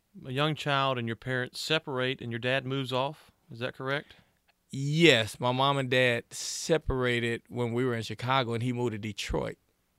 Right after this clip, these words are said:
Speaker 2: And then they reconciled, made up, and we moved to Detroit. And then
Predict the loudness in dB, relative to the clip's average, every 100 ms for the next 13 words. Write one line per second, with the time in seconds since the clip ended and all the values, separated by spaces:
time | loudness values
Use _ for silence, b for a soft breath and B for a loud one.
0 | _ -6 -4 -2 -2 -2 -6 -10 -20 _
1 | -6 -2 -2 -4 -12 -20 _ -16 -8 6
2 | 10 10 10 4 2 -2 -2 0 2 4
3 | 2 2 -4 -4 -2 0 0 0 -2 -4
4 | -2 -2 -2 -4 -4 -4 -6